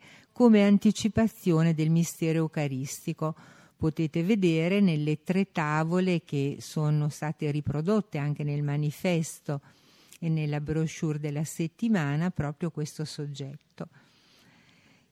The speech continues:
È una, eh, si tratta, la Bib-, nel caso della Biblia Pauperum, si tratta di una straordinaria antica forma di catechesi che è basata sull'accostamento di immagini,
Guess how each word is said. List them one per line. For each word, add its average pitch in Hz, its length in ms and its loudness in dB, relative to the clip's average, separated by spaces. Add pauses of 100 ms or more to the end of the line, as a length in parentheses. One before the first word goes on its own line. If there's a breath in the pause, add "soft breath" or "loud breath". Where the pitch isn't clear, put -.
(160)
È 202 240 -2
una, 185 760 0
eh, 160 300 -6
si 160 220 -8
tratta, 208 560 0
la 175 120 -2
Bib-, 180 280 -4
nel 147 500 -4
caso 170 240 -4
della 156 220 -2
Biblia 175 320 -4
Pauperum, 175 580 -4
si 190 220 -6
tratta 185 580 -4
di 175 160 -4
una 165 340 0 (260 loud breath)
straordinaria 185 1040 0
antica 175 580 -2
forma 175 440 -2
di 160 140 -6
catechesi 165 1040 -4 (840)
che 190 120 -2
è 180 40 0
basata 175 720 0 (300 loud breath)
sull'accostamento 185 1040 0
di 170 120 -2
immagini, 170 880 0